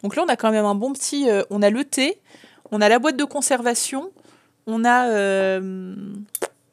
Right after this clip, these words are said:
ouais, on a la tasse, qui est bien épaisse en plus. Donc pour une fois, je vais peut-être réussir à pas me brûler en, en prenant mon thé. Et ça, euh, c'est hyper cool.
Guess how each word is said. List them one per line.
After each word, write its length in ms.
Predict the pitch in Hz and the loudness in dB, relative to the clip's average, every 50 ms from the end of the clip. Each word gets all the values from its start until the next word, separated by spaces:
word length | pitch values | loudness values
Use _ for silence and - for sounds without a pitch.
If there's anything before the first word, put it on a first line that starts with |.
| _ _ _ _ - - - | _ _ _ _ -10 -2 0
ouais, 160 | 220 220 - - _ - | 0 0 0 -4 _ -10
on 120 | 214 214 214 | -6 -2 0
a 80 | 214 | 2
la 140 | 214 233 254 | 2 2 2
tasse, 540 | - - 262 294 311 - - - - - - _ _ | 2 2 0 0 0 0 -2 -4 -4 -8 -12 _ _
qui 80 | - 208 | -8 -6
est 40 | |
bien 180 | 190 208 254 269 | -6 -4 -6 -6
épaisse 320 | 262 247 - 294 302 - | -6 -6 -4 -6 -4 -6
en 60 | 254 226 | -8 -8
plus. 160 | - 294 285 | -8 -6 -6
Donc 140 | 262 233 - | -6 -6 -6
pour 160 | - 208 214 | -4 -4 -4
une 80 | 214 | -4
fois, 140 | 214 - 262 | -4 -4 -4
je 60 | 240 | -4
vais 40 | 226 | -4
peut-être 180 | 208 - 208 - | -4 -6 -6 -6
réussir 300 | - 214 208 - 240 220 | -6 -6 -4 -4 -2 -2
à 60 | 208 | -2
pas 140 | 208 220 214 | -2 -2 -4
me 60 | 214 | -2
brûler 280 | 208 208 214 220 226 226 | -2 -2 -2 0 0 -2
en, 420 | 220 208 185 175 175 170 170 - _ | -2 -4 -4 -6 -10 -12 -14 -14 _
en 80 | - 190 | -12 -12
prenant 300 | - - 208 196 196 190 | -8 -6 -6 -4 -4 -4
mon 160 | 190 190 190 | -6 -6 -8
thé. 220 | - - 247 320 - _ _ - - - - - - _ _ - - - - _ | -8 -8 -10 -10 -12 _ _ -20 -20 -20 -20 -20 -20 _ _ -18 -18 -18 -12 _
Et 80 | - 202 | -6 -4
ça, 300 | 196 - - 254 277 277 | -2 0 0 0 2 2
euh, 480 | 247 214 196 180 175 170 170 170 - - - - _ - | 0 0 0 0 0 -2 -2 -6 -6 -10 -12 -18 _ -8
c'est 260 | - - - 208 - - | -4 -4 -4 -4 -6 -8
hyper 320 | - 277 - - 262 254 - | -12 -8 -4 -4 -4 -4 -6
cool. 280 | - - 202 180 170 | -10 -12 -10 -10 -10